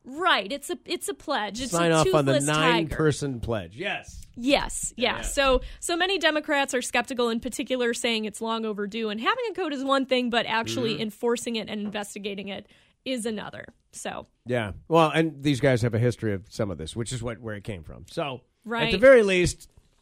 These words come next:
Speaker 2: makes it look like they did something,
Speaker 1: We
Speaker 2: I
Speaker 1: will
Speaker 2: guess.
Speaker 1: see if the honorables are going to honor this honor system.
Speaker 2: The honor.
Speaker 1: We'll check it out.
Speaker 2: <laughs> Your honor, your honor, your honor. Yeah.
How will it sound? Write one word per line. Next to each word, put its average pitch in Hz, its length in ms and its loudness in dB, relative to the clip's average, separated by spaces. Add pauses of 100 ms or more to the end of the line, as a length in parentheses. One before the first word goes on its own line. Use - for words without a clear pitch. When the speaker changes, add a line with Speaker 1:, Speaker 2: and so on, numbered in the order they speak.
(120)
Speaker 2:
makes 151 220 4
it 147 60 2
look 131 200 4
like 113 180 0
they 101 120 -6
did 82 220 -10
something, - 340 -14 (180)
Speaker 1:
We 285 160 2
Speaker 2:
I 320 40 4
Speaker 1:
will 330 120 0
Speaker 2:
guess. 320 100 -2
Speaker 1:
see 285 200 2
if 285 100 2
the 269 120 2
honorables 240 720 2
are 214 100 -2
going 220 220 -4
to 226 100 -6
honor 208 520 -4 (120)
this 214 180 -4
honor - 200 -10
system. 117 140 -8
Speaker 2:
The 135 140 6
honor. 127 240 2 (320)
Speaker 1:
We'll 320 100 -4
check 320 180 -2
it 269 60 0
out. 233 140 2
Speaker 2:
<laughs> - 0 -
Your 147 160 6
honor, 156 180 8
your 143 100 8
honor, 113 460 4
your 101 160 0
honor. 98 260 -4 (260)
Yeah. 175 220 -6